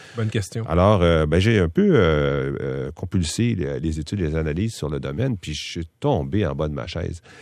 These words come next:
Speaker 2: Sais-tu combien il y a de modérateurs embauchés par Facebook pour effacer les messages haineux au quotidien ?
Speaker 1: Pas beaucoup.
Speaker 2: Quinze mille.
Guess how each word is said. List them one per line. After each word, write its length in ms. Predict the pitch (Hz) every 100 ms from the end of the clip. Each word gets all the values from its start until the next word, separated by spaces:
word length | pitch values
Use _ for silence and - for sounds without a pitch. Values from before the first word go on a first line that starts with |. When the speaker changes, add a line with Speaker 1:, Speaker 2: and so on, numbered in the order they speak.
| - - -
Speaker 2:
Sais-tu 380 | - 127 - 269
combien 500 | - 101 78 80 120
il 220 | 160 92
y 100 | 87
a 240 | 131 151 104
de 160 | 80
modérateurs 1040 | 80 95 127 110 104 82 80 92 107 101
embauchés 480 | 80 80 78 78 110
par 180 | 80 76
Facebook 520 | 92 87 80 82 98 -
pour 160 | 76 -
effacer 500 | 104 92 80 - 101
les 100 | 76
messages 520 | 76 82 95 92 82 -
haineux 360 | 82 73 78 80
au 80 | 69
quotidien ? 480 | 85 - - - - _ _
Speaker 1:
Pas 80 | 107
beaucoup. 300 | 90 - - _ _ _ _ _ _ _ _ _
Speaker 2:
Quinze 280 | 139 139 90
mille. 280 | 76 65